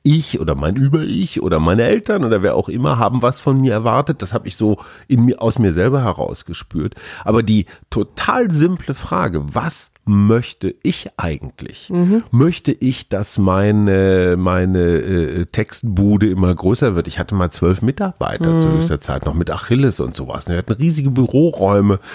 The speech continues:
Speaker 1: Ich musste jeden Monat gigantisch viel Geld ranschleppen, um die Leute alle satt zu machen. Ich fühlte mich
Speaker 2: Mhm.
Speaker 1: total verantwortlich. Ich habe gemerkt, das ist mir zu viel.
Speaker 2: Mhm.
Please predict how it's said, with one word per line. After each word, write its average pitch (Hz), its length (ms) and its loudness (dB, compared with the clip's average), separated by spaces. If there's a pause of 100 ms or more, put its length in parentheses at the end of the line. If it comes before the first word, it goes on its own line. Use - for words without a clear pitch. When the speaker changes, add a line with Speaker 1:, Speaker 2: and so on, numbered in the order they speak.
(200)
Speaker 1:
Ich - 80 -6
musste 127 260 0
jeden 127 320 2
Monat 113 440 2 (220)
gigantisch 135 640 -2
viel 113 140 -2
Geld 113 320 -2
ranschleppen, 104 460 0
um 95 160 0
die 95 60 2
Leute - 400 0
alle 90 180 0
satt - 300 -6
zu - 100 -6
machen. 90 340 -2
Ich 90 100 -6
fühlte 135 260 -2
mich 101 200 0
Speaker 2:
Mhm. - 40 -20 (180)
Speaker 1:
total 220 180 0
verantwortlich. 143 680 -2
Ich - 20 -6
habe 101 100 -6
gemerkt, 110 380 0 (480)
das 107 180 0
ist - 300 -4
mir 110 180 2
zu - 160 -4
viel. 294 440 -2 (140)
Speaker 2:
Mhm. 220 260 2